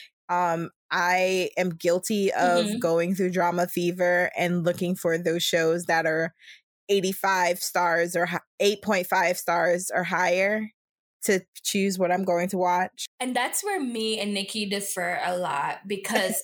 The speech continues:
Speaker 1: <laughs>
Speaker 2: I fall into the category of if a show is super hyped, I am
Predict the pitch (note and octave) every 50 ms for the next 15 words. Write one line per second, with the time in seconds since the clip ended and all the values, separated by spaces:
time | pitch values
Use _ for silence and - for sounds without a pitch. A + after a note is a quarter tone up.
0 | D4 D4+ - - - - B3 B3+ C#4 C#4+ D4 D4 C#4 C#4+ D4 D4+ D4 D#5+ E5+ -
1 | _ _ _ _ _ _ - - - C4+ B3 B3 A#3+ G#3 A#3 A#3 B3 B3+ B3 A#3
2 | A3 A3+ A#3+ A3+ A3 G#3+ G#3+ G#3 G#3 G#3+ G#3+ G#3+ A3 G#3 G#3 - - G#3 G#3 G#3
3 | G#3 - - _ _ _ _ _ _ _ - - B3 B3 C#4 D4+ F4 E4+ - -
4 | C4 G3 A#3 C4 C4+ - A#3 A3 G#3+ - - A3 G#3 G#3 G#3 - A#3+ A3+ A#3 F3+
5 | G3 F#3+ F#3 F#3+ G3+ G#3+ A3 A3 A3 - - - - - - _ - G#3 A3+ A3
6 | A#3 B3 C4 C4+ B3+ - - - A3 G#3+ G#3+ G#3 G3+